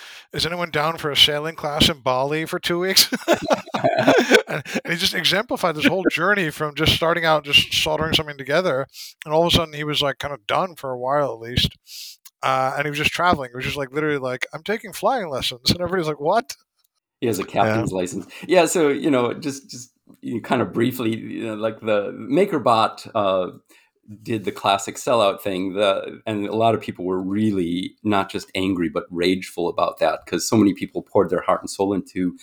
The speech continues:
Speaker 2: this open source project for free, uh, and MakerBot,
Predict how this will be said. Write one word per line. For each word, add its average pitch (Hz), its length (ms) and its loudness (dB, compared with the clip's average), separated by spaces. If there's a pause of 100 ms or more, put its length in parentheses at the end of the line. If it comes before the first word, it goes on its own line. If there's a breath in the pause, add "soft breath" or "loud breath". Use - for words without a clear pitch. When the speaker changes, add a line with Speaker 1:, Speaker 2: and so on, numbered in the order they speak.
(180 loud breath)
Speaker 2:
this 92 140 -12
open 98 240 -4
source - 220 -6
project 90 360 0
for - 140 -6
free, 113 480 4 (380 loud breath)
uh, 95 340 2
and 95 180 2
MakerBot, 90 520 2